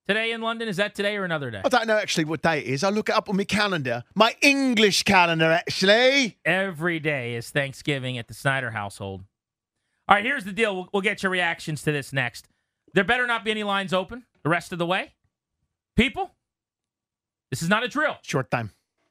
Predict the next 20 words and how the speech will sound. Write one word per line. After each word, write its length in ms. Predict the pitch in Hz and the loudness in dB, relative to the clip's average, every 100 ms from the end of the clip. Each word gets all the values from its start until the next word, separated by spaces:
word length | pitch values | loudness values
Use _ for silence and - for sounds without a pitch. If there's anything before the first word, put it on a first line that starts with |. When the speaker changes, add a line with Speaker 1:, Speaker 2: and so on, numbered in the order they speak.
| _ _ | _ _
Speaker 1:
What 200 | 135 190 | -2 0
does 160 | 226 180 | 0 -4
this 200 | 254 214 | -6 -2
mean? 280 | 254 127 - _ _ _ _ _ _ _ _ _ _ _ _ - | -2 -2 -12 _ _ _ _ _ _ _ _ _ _ _ _ -2
Where 260 | 170 226 | 2 2
are 60 | 269 | -2
we 180 | 294 285 | -2 0
at? 420 | 254 214 - - _ | 0 -4 -10 -20 _
What 180 | 240 - _ _ | 2 2 _ _
we, 140 | 190 233 | -4 -2
we've 180 | 233 220 | -2 -2
asked 180 | 233 | -2
this 120 | 233 214 | -6 -6
a 60 | |
few 120 | 196 | -6
times. 240 | 214 202 196 | -2 -2 0
How 60 | |
about 140 | 185 160 | -4 -4
this 180 | 170 - | -8 -8
one? 140 | 92 | -20